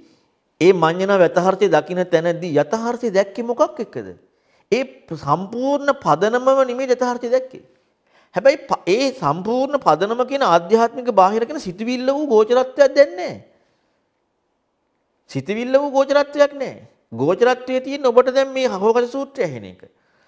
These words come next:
ඔබට සිතුවිල්ල කියන ගෝචරත්වයේ තියෙන කුණු, මලකුණ බලනවා නම් කුණු වෙනවා කියන චින්තනයත් එක්ක. හැබැයි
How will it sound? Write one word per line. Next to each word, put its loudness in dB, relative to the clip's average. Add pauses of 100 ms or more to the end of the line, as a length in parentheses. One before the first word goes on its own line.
(260)
ඔබට 2
සිතුවිල්ල 0
කියන -4
ගෝචරත්වයේ 0
තියෙන -10
කුණු, -8
මලකුණ -2
බලනවා 0
නම් -4
කුණු -4
වෙනවා 0
කියන -4
චින්තනයත් -6 (180)
එක්ක. -20 (160)
හැබැයි -2